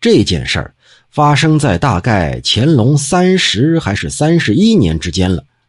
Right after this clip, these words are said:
这充军乌鲁木齐的刚朝荣还曾经见过这两个商人中的其中一个，说的是非常的详细。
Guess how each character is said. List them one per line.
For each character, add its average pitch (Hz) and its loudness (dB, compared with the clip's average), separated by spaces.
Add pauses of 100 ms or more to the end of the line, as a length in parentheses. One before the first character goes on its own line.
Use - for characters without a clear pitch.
(200)
这 98 0
充 139 2
军 143 2
乌 147 4
鲁 101 2
木 120 2
齐 87 -2
的 101 -2
刚 139 0
朝 127 2
荣 127 2 (100)
还 117 -2
曾 135 2
经 180 2
见 214 2
过 101 2
这 110 0
两 92 2
个 80 -4
商 131 2
人 110 4
中 120 2
的 90 2
其 117 0
中 160 2
一 113 0
个， - -2 (380)
说 101 0
的 82 0
是 - -6
非 175 2
常 98 -2
的 92 -2
详 78 -4
细。 - -4